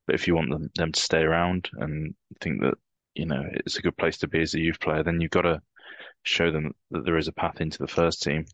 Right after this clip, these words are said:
And that's probably gonna be by showing the current crop of youth players that are kind of on the edge of it, that they can get game time. I mean, if you, if you bring players in, if you bring in a winger, um, from the Premier League, uh, like a under twenty-one winger from the Premier League, instead of giving a bit of game time to Tom Fellows,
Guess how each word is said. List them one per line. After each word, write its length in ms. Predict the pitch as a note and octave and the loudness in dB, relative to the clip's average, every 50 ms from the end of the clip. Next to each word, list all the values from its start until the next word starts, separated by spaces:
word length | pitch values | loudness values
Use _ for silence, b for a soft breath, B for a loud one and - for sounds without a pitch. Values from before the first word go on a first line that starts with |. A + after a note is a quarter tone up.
| _ _ - | _ _ -4
And 100 | D#2+ D#2+ | -2 0
that's 140 | D2 - - | 0 0 0
probably 260 | - E2+ C#2+ D#2+ D#2 | 0 0 0 0 0
gonna 160 | - D#2+ D#2 | 0 0 0
be 140 | D2+ E2 D#2+ | 0 0 0
by 180 | - D#2+ D#2+ | 2 0 0
showing 320 | D2+ - - F2 D#2+ D#2+ D#2 | 0 2 0 0 0 0 -2
the 80 | D#2 | -4
current 320 | - - E2+ E2+ E2+ D2+ - | -2 0 2 2 2 0 0
crop 180 | - D2+ - | -2 -2 0
of 80 | - D2+ | 0 0
youth 160 | D#2+ D#2 - - _ _ _ _ _ _ _ _ - | 0 0 -2 -8 _ _ _ _ _ _ _ _ -4
players 240 | - D#2 D#2+ D2+ - | -2 0 0 0 -2
that 120 | - - | -4 -4
are 20 | |
kind 180 | - - D#2+ D#2+ | -2 -2 -2 0
of 80 | D#2 D#2+ | 0 -2
on 80 | D#2 | 0
the 100 | D#2 E2 | 2 2
edge 200 | E2+ F2+ F2 - | 2 2 2 0
of 100 | D#2+ D#2 | 0 2
it, 160 | D#2+ E2 - - _ _ _ - | 0 0 -2 -4 _ _ _ -6
that 80 | - | -2
they 100 | C2 F2 | 0 0
can 200 | E2+ - - F#2 | 0 0 0 2
get 140 | F2 E2+ - | 2 2 2
game 220 | - G2 G#2 G#2+ G2+ | 2 2 0 2 0
time. 300 | - - D#2 D2+ D#2 - _ - - _ _ _ - | 0 0 -2 -2 -2 -6 _ -20 -20 _ _ _ -10
I 40 | - | -8
mean, 160 | F2 F2 - - | -8 -6 -4 -4
if 160 | - - - - | -4 -2 -2 -2
you, 120 | E2+ D#2+ - _ _ _ _ _ | -2 -4 -4 _ _ _ _ _
if 160 | - - - | -2 2 2
you 160 | F2+ E2 D#2 | 2 2 2
bring 240 | - - F2 D#2+ D2+ | 0 0 -2 -2 0
players 280 | - F2 D#2+ D#2+ C#2+ | 0 2 2 2 2
in, 240 | E2 D#2+ D#2+ D#2 D2+ - _ _ _ _ _ _ _ - - | 2 0 0 -2 -6 -10 _ _ _ _ _ _ _ -10 -8
if 80 | - - | -6 -6
you 80 | - | -4
bring 180 | - - E2+ D#2+ | -2 0 2 2
in 80 | D#2+ D#2 | 4 4
a 60 | D#2 | 4
winger, 340 | D#2+ E2 E2 F2 F2+ E2+ - - - - - | 4 4 4 2 2 0 -2 -6 -8 -4 -2
um, 300 | E2 D#2+ D#2 D#2+ D#2+ D#2 | -2 -2 -2 -4 -8 -8
from 140 | - - E2 | -4 -2 -2
the 60 | D#2+ - | -2 -2
Premier 260 | - E2+ E2+ E2+ E2 | -2 -2 0 2 2
League, 180 | E2 E2+ - - - | 2 0 -2 -2 -4
uh, 60 | - D#2+ | -4 -2
like 220 | D#2+ E2 D#2+ - - | 0 -2 0 2 2
a 220 | E2 D#2+ D#2 D2+ - _ _ _ _ _ _ _ _ | 2 2 2 0 -2 _ _ _ _ _ _ _ _
under 180 | F2+ F2 E2+ E2 | -4 -2 -2 -2
twenty-one 440 | - - E2+ E2 D#2+ E2 E2 E2 E2 | -2 -2 0 0 2 2 0 0 0
winger 200 | E2 E2 E2+ E2 | 0 0 -2 -2
from 160 | - - E2+ | -2 -2 -2
the 60 | E2 | -2
Premier 280 | - - F2 E2+ E2+ E2+ | 0 -2 0 0 0 2
League, 260 | F2 F#2 F#2 F2+ - B B B B B B B B B B B B _ _ - | 2 2 2 0 -2 B B B B B B B B B B B B _ _ -10
instead 260 | E2+ - - F#2+ E2+ E2+ | -8 2 2 4 4 4
of 120 | D#2+ D#2+ | 0 0
giving 460 | - E2+ D#2 E2+ E2+ E2+ F2 F2 F#2+ - | 0 0 0 2 0 0 0 -2 -4 -6
a 60 | - | -2
bit 120 | - D2+ E2 | 0 0 2
of 40 | |
game 200 | - - F2 E2+ | 2 2 0 0
time 160 | E2 - F2 E2+ | 0 0 -2 -2
to 100 | - - | -4 -4
Tom 160 | - F2 E2+ | -4 -4 -4
Fellows, 540 | - - F2 F2 F#2 F#2 F#2+ F#2 - - | -2 -2 0 2 2 2 2 2 0 -4